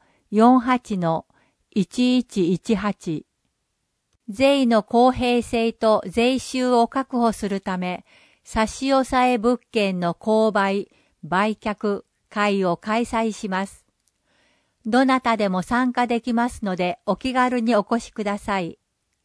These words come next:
日時、一月二十七日、日曜、午前九時から午後四時まで。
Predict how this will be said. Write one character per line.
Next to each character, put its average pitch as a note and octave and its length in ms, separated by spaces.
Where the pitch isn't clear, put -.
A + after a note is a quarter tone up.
日 B3+ 440
時、 F#3+ 300
一 C4 340
月 C4+ 300
二 C4 220
十 A3+ 240
七 G3 340
日、 G#3 480
日 G#3+ 440
曜、 G#3 340
午 C4 220
前 A#3+ 300
九 C4+ 180
時 A#3+ 160
か G3 180
ら F3 220
午 A#3+ 180
後 A#3 140
四 C4 160
時 A#3+ 160
ま F3+ 160
で。 D#3+ 240